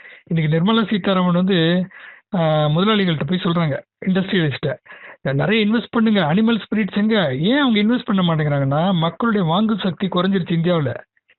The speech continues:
நீங்க உற்பத்தி செய்யும் பொருட்களை வாங்குறதுக்கு ஆளு கிடையாது, மார்க்கெட் இல்ல. அவங்களுக்கு வந்து வரி சலுகை கொடுக்குறாங்க.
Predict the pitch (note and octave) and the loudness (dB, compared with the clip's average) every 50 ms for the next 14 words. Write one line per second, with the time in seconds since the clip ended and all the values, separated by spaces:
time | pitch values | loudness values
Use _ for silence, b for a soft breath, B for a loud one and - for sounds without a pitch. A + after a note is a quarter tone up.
0 | _ _ _ _ - F3+ F3 G3 G#3+ G#3+ G#3 G#3 G3 F#3 F3+ F3+ - A#3+ G3+ B3 | _ _ _ _ -4 -2 0 2 2 2 2 2 2 0 0 0 -2 -2 -2 -2
1 | G#3 F3+ A3 G3+ F#3+ F3+ - F3+ F#3 G#3 G3+ F#3+ G#3+ G3+ F#3+ D#3+ E3 F3+ G#3 G#3 | -2 0 0 0 0 0 -2 -2 -2 -2 -2 -2 0 0 0 0 2 2 2 0
2 | G#3 G3+ G3+ F#3+ F#3 D#3 D#3+ F#3 G#3 G#3+ F#3+ - F3+ E3+ F#3 F#3+ F3 D#3+ C#3+ D3+ | 0 0 0 0 0 0 0 0 0 0 0 -2 -2 0 0 0 0 0 0 0
3 | E3+ G#3+ - - G#3+ F#3 - E3+ F3 F#3+ G3 D#3+ B2 - - - _ B B B | 0 0 -2 -2 -2 -2 -2 -2 0 0 0 0 -2 -4 -8 -14 _ B B B
4 | B B B B B B B D3+ F3+ F#3 F3 F3+ D#3+ D#3+ F3 G3 G#3 A#3+ A#3+ A3 | B B B B B B B -2 0 0 0 0 0 0 0 0 2 2 2 2
5 | E3+ E3 G3+ A3+ G#3+ - A3+ G#3 G3 F3+ F3+ D#3+ - F3 F#3 F#3+ F#3+ F#3+ F3+ D#3+ | 2 0 0 0 0 -2 0 0 0 0 0 0 0 -2 0 0 0 2 2 0
6 | C#3 A#2+ B2 | 0 -2 -4